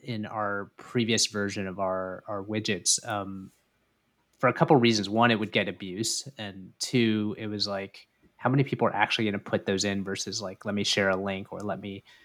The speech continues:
just open up my Gmail," stuff like that. So it, it was sort of move, a move we did a couple years ago to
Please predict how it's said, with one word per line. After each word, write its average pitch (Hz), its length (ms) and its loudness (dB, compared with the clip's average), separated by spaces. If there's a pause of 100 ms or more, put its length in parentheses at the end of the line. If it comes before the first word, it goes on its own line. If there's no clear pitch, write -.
(140)
just - 260 4
open 107 220 2
up 87 60 -2
my 104 160 2
Gmail," 95 560 -2
stuff - 300 -6
like - 200 -6
that. 92 240 -8
So 95 360 4 (720)
it, - 180 -10
it 139 40 4
was 135 160 6
sort 165 180 8
of 135 80 8
move, 120 320 6
a 120 60 2
move 110 320 2
we 107 100 2
did 101 200 -2
a 101 40 -2
couple - 280 -2
years 98 280 -4
ago 95 260 -4
to 92 360 -8